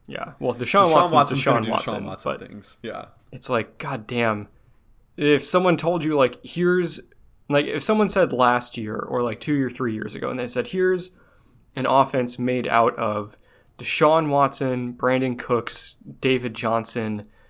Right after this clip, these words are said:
Speaker 1: Randall Cobb, Kenny Stills, Will Fuller,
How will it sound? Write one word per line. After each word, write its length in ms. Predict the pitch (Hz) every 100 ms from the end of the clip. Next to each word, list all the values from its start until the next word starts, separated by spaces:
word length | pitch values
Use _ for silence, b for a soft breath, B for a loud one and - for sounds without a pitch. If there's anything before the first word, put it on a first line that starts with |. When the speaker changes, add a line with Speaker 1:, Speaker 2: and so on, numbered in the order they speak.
| _
Speaker 1:
Randall 420 | - 123 135 135 117
Cobb, 600 | - 117 113 110 127 139
Kenny 300 | - 135 135
Stills, 720 | - 139 127 123 120 113 -
Will 260 | 135 123 123
Fuller, 600 | 123 135 120 113 110 107